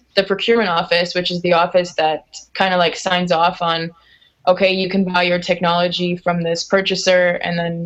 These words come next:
it can come through this office, we sign off on it, and then it goes straight to the researcher for the research, right?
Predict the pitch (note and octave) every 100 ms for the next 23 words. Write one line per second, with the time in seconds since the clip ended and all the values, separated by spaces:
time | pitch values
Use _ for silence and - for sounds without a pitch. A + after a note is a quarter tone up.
0 | E3+ F3+ F3+ F3 F#3 F3+ F3+ F3+ E3+ F3
1 | G3 G3 G3 F#3+ F#3+ F3 F3 F3 E3+ -
2 | E3+ F3 F#3+ G3 F#3+ F#3 F3+ F3+ F3 E3+
3 | E3+ E3+ E3+ - F3 F3 E3 F3 F3 E3+
4 | E3+ E3 E3 E3 F3 G#3 F3 D#3+ - F#3
5 | A#3+